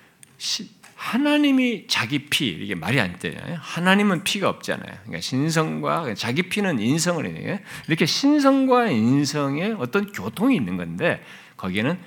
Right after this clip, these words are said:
속성들의 교통이 있었다는 거죠. 응? 그 교통 속에서 우리의 구원을 이루시는 일이 있었다라는 것을 지난주에 얘기한 것이고, 그런데 동시에 한 위격 안에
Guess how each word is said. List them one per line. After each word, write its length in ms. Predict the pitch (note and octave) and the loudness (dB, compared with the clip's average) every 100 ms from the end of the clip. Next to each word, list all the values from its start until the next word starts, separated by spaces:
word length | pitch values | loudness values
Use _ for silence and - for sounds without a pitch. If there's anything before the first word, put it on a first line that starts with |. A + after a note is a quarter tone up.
| - - | -18 -12
속성들의 1300 | - - A3 - - C4+ C4+ C4 A#3+ A#3+ A#3+ C#4 C4+ | -4 -2 -2 -2 2 6 6 6 4 0 0 0 -2
교통이 560 | - F3 - B2+ G#2+ | -8 -8 -6 -4 -4
있었다는 520 | - - - - F2+ D#2+ | -6 -10 -14 -14 -16 -16
거죠. 240 | - - - _ _ | -14 -14 -18 _ _
응? 120 | C3+ E3+ - - _ | -8 -8 -12 -20 _
그 180 | - E2 - | -12 -8 -4
교통 320 | G#2+ D#3 E3+ | 0 2 2
속에서 460 | F3+ E3 D#3+ - | 2 0 0 0
우리의 300 | B2+ B2+ A#2+ B2 | -2 -2 -4 -6
구원을 500 | - A#2 C3 A3 G#3+ | -4 0 0 2 2
이루시는 480 | A2 A2 A2 G2+ | 2 0 0 -2
일이 100 | F#2+ | -2
있었다라는 1000 | - - D#2+ E2+ F2 D#2 - - D#2 E2+ E2+ | -8 -10 -6 -4 -4 -6 -16 -14 -8 -6 -6
것을 340 | D#2+ G2+ E3+ - - - | -6 -4 -4 -6 -14 -14
지난주에 420 | - C#2+ D2+ C2 | -10 -8 -8 -10
얘기한 340 | D2 D#2 D#2 | -10 -10 -10
것이고, 560 | G2 - D2 - D#2+ - - - - - - - - - | -12 -12 -12 -10 -10 -12 -16 -20 -16 -14 -14 -14 -16 -12
그런데 600 | - G#3+ B3+ C4+ C4+ C#4 - _ - | 2 6 6 6 2 -2 -16 _ -10
동시에 560 | A2+ D#3 - C4+ G#2 - - _ _ _ _ _ _ _ _ _ _ _ _ _ _ _ _ _ | 0 4 6 6 4 2 -16 _ _ _ _ _ _ _ _ _ _ _ _ _ _ _ _ _
한 360 | F#3 F#3 A3+ D3+ | -4 0 2 2
위격 380 | G#2+ G#2+ B2+ F2+ | -2 -2 -2 -2
안에 400 | D2+ A2 G#3 | -4 -4 -6